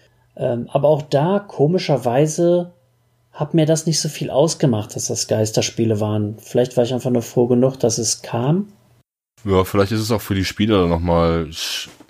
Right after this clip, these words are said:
Speaker 2: in Anführungszeichen schlimmer und mehr zu spüren, wenn keine Zuschauer da sind. Also davon gehe ich mal ganz stark aus, ne? Ich weiß nicht, wie das als Zuschauer auf dem, auf dem Sofa oder vorm Monitor irgendwie,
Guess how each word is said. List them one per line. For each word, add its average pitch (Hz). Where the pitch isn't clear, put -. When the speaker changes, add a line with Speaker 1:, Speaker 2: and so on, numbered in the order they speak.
Speaker 2:
in 87
Anführungszeichen 85
schlimmer 101
und 80
mehr 85
zu -
spüren, 92
wenn 82
keine 87
Zuschauer 85
da 80
sind. 78
Also 78
davon 80
gehe 82
ich 80
mal 80
ganz 82
stark 80
aus, 85
ne? 101
Ich -
weiß 90
nicht, 92
wie 92
das 90
als 85
Zuschauer 101
auf 85
dem, 82
auf 85
dem 87
Sofa 95
oder 85
vorm 85
Monitor 85
irgendwie, 82